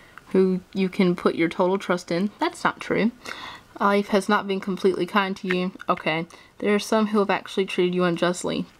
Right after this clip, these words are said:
Duh. You have tried to release yourself from worry and problems, but you have not seen the results you would like.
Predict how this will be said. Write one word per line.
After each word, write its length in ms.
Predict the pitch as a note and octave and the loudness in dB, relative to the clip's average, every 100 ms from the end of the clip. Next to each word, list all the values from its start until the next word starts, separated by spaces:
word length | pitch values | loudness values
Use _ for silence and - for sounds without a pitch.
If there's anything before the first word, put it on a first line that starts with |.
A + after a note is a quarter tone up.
| E3+ E3 | -10 -4
Duh. 520 | - E3 E3+ - E3 F#3 - _ _ _ _ _ _ - - - - - - | 2 4 2 0 -4 -6 -16 _ _ _ _ _ _ -20 -20 -20 -20 -12 -2
You 120 | G3 | 0
have 200 | G#3 G3+ | 0 -2
tried 300 | - C4 C#4 | 2 2 2
to 120 | C4+ | 2
release 360 | C4 A3+ G#3 G#3+ | 4 6 4 0
yourself 340 | G#3 G3+ F#3+ | -2 -2 0
from 180 | G3 F#3 | -2 0
worry 280 | A3+ C4 C4+ | 4 6 4
and 100 | C4 | 4
problems, 400 | G3+ F#3+ G3 - | 0 0 -2 -2
but 140 | E3+ | -2
you 100 | F3+ | 0
have 160 | F3 A#3 | 2 2
not 220 | B3 - | 0 2
seen 180 | G#3+ G#3 | 2 2
the 60 | |
results 420 | F#3+ F#3 D#3+ - | 2 2 0 -2
you 80 | - | -2
would 120 | F3 | 0
like. 460 | E3 - - - | 0 -2 -4 -16